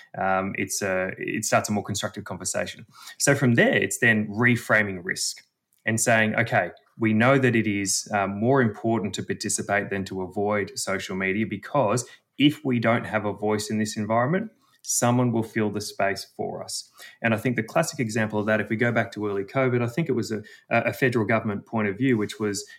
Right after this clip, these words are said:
you know, "Don't listen to any of the rubbish you hear on social media, go to our official sources." And I thought that was a really interesting line because, yes, I appreciate that there is a lot of noise and there is a lot of rubbish on social media,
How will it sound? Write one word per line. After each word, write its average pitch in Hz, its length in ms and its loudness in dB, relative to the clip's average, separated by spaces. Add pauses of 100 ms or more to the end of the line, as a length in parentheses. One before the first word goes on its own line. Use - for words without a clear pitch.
you 110 80 -4
know, 107 180 0 (120)
"Don't 120 240 4
listen 123 260 0
to 107 120 -2
any 107 180 0
of 104 80 -2
the 101 100 -2
rubbish 104 340 0
you 101 80 -4
hear 101 220 0
on 101 80 -4
social 104 400 -2
media, 104 400 -2 (300)
go 120 180 4
to 117 120 4
our 107 180 4
official 101 360 -8
sources." - 640 -8 (240)
And 123 120 2
I 117 60 4
thought 165 260 2
that - 100 -2
was 127 120 -2
a 123 60 2
really 143 340 2
interesting 120 460 -2
line 135 360 4
because, 107 440 -4 (320)
yes, 147 300 2
I 127 80 6
appreciate 120 520 0
that 110 120 -4
there 113 160 2
is 165 80 2
a 190 60 2
lot 175 140 0
of 110 80 -2
noise 101 300 -2
and 101 80 -6
there 120 140 2
is 151 80 -2
a 165 40 -2
lot 151 160 0
of 107 60 -2
rubbish 101 320 -4
on 98 100 -6
social 101 380 -6
media, 95 300 -6